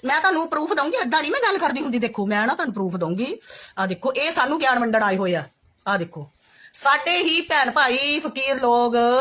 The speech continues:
ਸਾਨੂੰ ਹੀ ਗਿਆਨ ਵੰਡਣ ਆਏ ਹੋਏ ਆ,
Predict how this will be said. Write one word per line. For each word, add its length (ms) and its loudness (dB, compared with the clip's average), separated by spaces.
ਸਾਨੂੰ 440 0
ਹੀ 460 -4
ਗਿਆਨ 280 2
ਵੰਡਣ 400 0
ਆਏ 200 0
ਹੋਏ 200 -8
ਆ, 180 -4